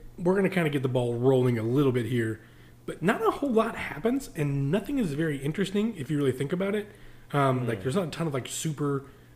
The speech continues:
Speaker 1: like, really cool fight scenes or anything. Actually, most of the fight scenes are actually pretty lame. The worst part's about the two episodes, I think.
Speaker 2: Yeah.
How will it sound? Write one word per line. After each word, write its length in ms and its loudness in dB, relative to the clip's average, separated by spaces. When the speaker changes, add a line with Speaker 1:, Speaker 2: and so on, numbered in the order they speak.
Speaker 1:
like, 240 -4
really 260 4
cool 200 -2
fight 260 -2
scenes 340 0
or 40 4
anything. 240 -2
Actually, 260 -2
most 180 2
of 60 -10
the 60 -10
fight 180 -2
scenes 160 -2
are 60 -2
actually 160 -8
pretty 200 -6
lame. 280 -6
The 80 0
worst 240 -2
part's 180 -4
about 300 -4
the 80 -6
two 180 -4
episodes, 360 -8
I 40 -10
think. 300 -4
Speaker 2:
Yeah. 340 -4